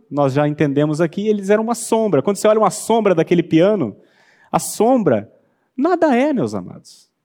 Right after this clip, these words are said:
O que que é a sombra? Nada. A sombra aponta para a realidade. E os, os ministros levitas, eles apontavam para a realidade que havia de vir, e essa realidade é Cristo. Versículo seis e sete. Pode ler o sete também, Vanderlei.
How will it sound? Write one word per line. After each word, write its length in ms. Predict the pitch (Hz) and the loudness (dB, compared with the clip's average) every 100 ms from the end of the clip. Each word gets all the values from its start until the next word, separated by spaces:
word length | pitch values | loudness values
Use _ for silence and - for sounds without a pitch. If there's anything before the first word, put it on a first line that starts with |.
| _ _ _ _ | _ _ _ _
O 20 | |
que 100 | - | -8
que 120 | 269 190 | -2 -4
é 20 | |
a 20 | |
sombra? 400 | - 156 117 151 | -4 -6 -4 -4
Nada. 420 | 285 226 185 - - | -4 -4 -6 -8 -6
A 100 | 123 | -6
sombra 380 | - 220 226 170 | 0 0 2 0
aponta 640 | - - 214 277 - 302 - _ _ _ | -2 0 2 2 0 -6 -6 _ _ _
para 140 | 170 | 0
a 40 | 165 | 2
realidade. 760 | 160 160 160 135 120 104 101 - - - | 2 2 2 0 0 -2 -6 -20 -20 -4
E 60 | 190 | -2
os, 140 | 190 190 | 0 -4
os 240 | 170 185 160 | -2 -2 0
ministros 600 | 185 190 254 269 190 165 | 0 2 2 0 -4 0
levitas, 840 | 165 131 202 262 - 101 - - _ - | 0 2 0 0 -2 -4 -6 -16 _ -2
eles 180 | 175 180 | 2 2
apontavam 720 | 208 240 220 - 220 220 185 | 2 2 0 2 0 2 0
para 220 | 170 165 | 2 2
a 20 | 165 | 2
realidade 600 | 175 165 151 180 185 - | 2 2 2 0 0 0
que 80 | |
havia 240 | 156 147 160 | 0 2 0
de 120 | 135 | -2
vir, 220 | 120 170 | 0 2
e 20 | |
essa 240 | 156 151 156 | 2 0 0
realidade 440 | 147 135 139 135 | 0 0 -2 -2
é 40 | 135 | -6
Cristo. 600 | - 120 113 - - 90 _ _ _ _ _ | -4 -2 -2 -8 -18 -20 _ _ _ _ _
Versículo 500 | 131 135 170 165 160 | 0 2 0 2 0
seis 680 | 151 170 190 214 - - - _ _ _ _ _ _ _ _ _ _ _ _ | 2 2 2 0 -8 -16 -20 _ _ _ _ _ _ _ _ _ _ _ _
e 80 | 151 | -4
sete. 460 | 143 - 139 - - | -2 0 0 0 -2
Pode 180 | 160 151 | -2 0
ler 80 | |
o 60 | 160 | -4
sete 320 | - 143 139 | 0 -2 -2
também, 240 | 131 120 101 | -4 -4 -4
Vanderlei. 420 | 104 101 101 | -6 -6 -8